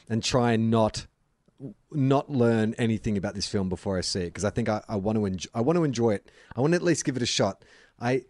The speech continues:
I get excited about these kind of things, and then I'm always disappointed. But this time, I'm just not gonna,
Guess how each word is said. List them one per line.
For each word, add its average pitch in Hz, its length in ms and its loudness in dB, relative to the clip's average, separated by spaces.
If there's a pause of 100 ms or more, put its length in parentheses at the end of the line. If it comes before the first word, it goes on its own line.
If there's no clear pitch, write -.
(260)
I 113 60 -2
get 156 140 2
excited 143 460 2
about 131 200 2
these 127 180 2
kind 123 240 2
of 107 100 -4
things, 120 440 0
and 110 160 2
then 110 160 2
I'm 110 140 2
always 113 260 4
disappointed. 107 480 -2
But 107 120 -6
this 127 180 0
time, 127 220 0
I'm 110 100 0
just 107 160 -4
not 120 140 -2
gonna, 113 260 -2